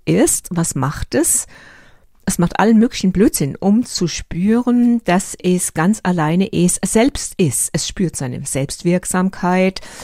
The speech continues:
es geht eigene Wege, zum Beispiel, äh, zum, zu den Steckdosen oder zu den untersten Schubladen oder, oder, oder, wirft Sachen immer wieder runter, um zu merken, okay, ich bin ich. Ich bin ganz alleine ich. Okay, das ist die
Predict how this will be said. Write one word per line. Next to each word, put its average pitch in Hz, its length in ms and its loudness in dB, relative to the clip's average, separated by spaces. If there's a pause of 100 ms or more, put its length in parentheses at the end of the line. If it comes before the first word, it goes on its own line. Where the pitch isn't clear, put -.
(140)
es - 120 -2
geht - 280 -4
eigene 135 400 -4
Wege, 220 580 4
zum 143 220 -4
Beispiel, 139 720 -4
äh, - 180 -10
zum, 160 480 0 (720)
zu - 200 -2
den 147 120 -4
Steckdosen 170 920 -2
oder 131 280 -6
zu - 140 -8
den 139 100 -4
untersten 160 460 -4
Schubladen 170 920 0
oder, 156 460 0
oder, 143 260 -4
oder, 226 340 2 (340)
wirft 196 280 4
Sachen 185 300 0
immer 214 260 4
wieder 202 180 0
runter, 196 540 2
um 180 140 0
zu 180 140 0
merken, 165 320 0
okay, 165 280 0
ich - 220 -4
bin 190 160 0
ich. - 300 -2 (500)
Ich - 120 -6
bin 165 140 0
ganz 175 240 0
alleine 190 320 2
ich. 214 260 2
Okay, 190 220 2
das - 180 -2
ist - 180 -4
die 254 120 2